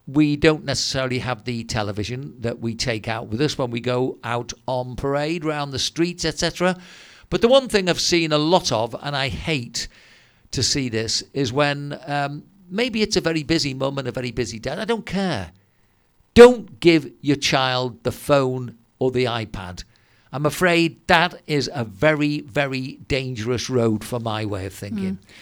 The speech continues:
Speaker 2: I mean, for, for a child, the way we were brought up, and hopefully we've brought our own ch-, three children up, is the most precious thing that you can give your own children is your time. I mean,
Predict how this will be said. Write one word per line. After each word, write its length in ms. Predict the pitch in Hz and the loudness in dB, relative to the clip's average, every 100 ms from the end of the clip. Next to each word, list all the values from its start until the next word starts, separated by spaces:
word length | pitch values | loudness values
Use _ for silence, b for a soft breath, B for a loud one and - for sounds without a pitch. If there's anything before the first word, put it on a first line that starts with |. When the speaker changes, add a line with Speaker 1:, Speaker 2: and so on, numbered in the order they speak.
| B B B - | B B B -2
Speaker 2:
I 20 | |
mean, 380 | 233 233 185 - - | 0 0 -4 -14 -12
for, 280 | - 254 240 214 | 2 4 4 2
for 160 | 269 | 0
a 80 | 269 | 0
child, 640 | 254 226 190 175 175 175 - _ _ _ | 2 2 2 2 0 -2 -4 _ _ _
the 60 | 190 | 2
way 220 | 190 214 | 6 6
we 200 | 214 220 | 6 6
were 120 | 208 | 4
brought 360 | 196 180 185 185 | 2 0 0 0
up, 280 | 180 175 - | -2 -2 -4
and 220 | 180 170 | -4 0
hopefully 440 | 156 208 214 185 185 | 4 2 2 0 2
we've 240 | 185 185 | 2 0
brought 300 | 196 180 180 | 0 0 0
our 140 | 175 | 0
own 280 | 180 180 175 - | 2 2 0 0
ch-, 200 | 196 - | 0 0
three 240 | - 202 | 4 4
children 480 | 196 180 165 170 170 | 6 2 2 0 0
up, 280 | 165 - - B B B B B B | 0 0 -8 B B B B B B
is 300 | 214 208 - - _ | 6 6 4 -8 _
the 160 | 202 190 - | 0 0 0
most 440 | 202 214 220 220 - | 4 6 8 6 2
precious 500 | 220 - 247 - - | 2 4 2 2 2
thing 260 | 208 190 | 2 4
that 140 | 185 - | 2 2
you 100 | 175 | 2
can 180 | 196 | 2
give 300 | 175 196 185 | 2 2 4
your 140 | 185 180 | 4 4
own 160 | 190 | 4
children 600 | 180 - 190 185 160 156 - b b | 2 2 4 4 2 0 -4 b b
is 180 | - 185 | 2 4
your 100 | 180 | 4
time. 600 | 175 - 170 156 151 - - b b b b b | 2 0 2 2 0 -4 -10 b b b b b
I 60 | 185 | 4
mean, 440 | 190 190 185 170 | 6 6 4 2